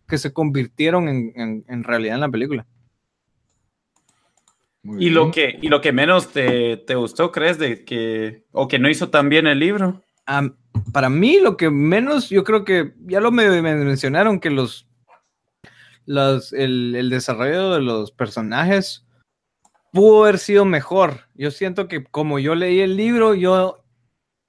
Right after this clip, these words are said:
Speaker 1: yo, yo sabía lo que el libro había hecho mal y creo que en parte Artemis en el libro no fue tan buena.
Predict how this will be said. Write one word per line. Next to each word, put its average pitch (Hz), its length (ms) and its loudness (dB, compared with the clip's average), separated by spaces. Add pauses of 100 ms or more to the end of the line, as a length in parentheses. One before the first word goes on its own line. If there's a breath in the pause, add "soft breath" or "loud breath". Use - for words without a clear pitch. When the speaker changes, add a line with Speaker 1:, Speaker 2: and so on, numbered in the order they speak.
(220)
Speaker 1:
yo, 185 300 0
yo 185 200 0
sabía 208 360 0
lo 208 120 0
que 156 100 -4
el 139 40 0
libro 170 240 0
había 190 220 2
hecho 185 200 -4
mal 170 300 -2
y 185 60 -8
creo 175 180 -4
que 175 80 -6
en 135 180 -6
parte 165 420 -4
Artemis 147 520 -4
en 151 120 -6
el 113 100 -6
libro 151 240 -4
no 156 160 -4
fue 160 160 -2
tan 131 260 -6
buena. 190 380 0